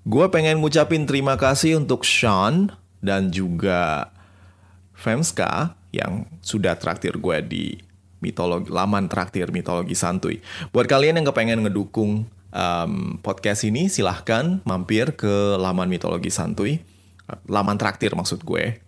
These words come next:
Dan di situ ada link, lu bisa klik. Eh, kalau kalian ngerasa pengen, em, you know, ngasih gue,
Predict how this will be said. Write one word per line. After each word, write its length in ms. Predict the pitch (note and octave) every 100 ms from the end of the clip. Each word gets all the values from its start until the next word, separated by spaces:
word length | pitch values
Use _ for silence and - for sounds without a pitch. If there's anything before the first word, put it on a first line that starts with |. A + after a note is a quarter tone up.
| _ - - - -
Dan 720 | G2 A#2 A#2 A#2 A#2 A#2 A#2 A#2 - - - -
di 120 | G#2 G2
situ 160 | A2
ada 80 | F#2+
link, 320 | F2+ G#2+ A#2
lu 160 | A2+ G2
bisa 160 | -
klik. 560 | - - A#2+ A#2+ - - -
Eh, 360 | - - - - -
kalau 160 | F2
kalian 320 | F2 F2 G1+
ngerasa 400 | F#2 F2+ F2+ F2
pengen, 560 | - F#2 F2 E2+ F2 F2+
em, 480 | E2+ F2 F2 - - G2+
you 80 |
know, 320 | G#2+ F2 F#2+ -
ngasih 400 | - F#2+ - F2+
gue, 200 | F2 -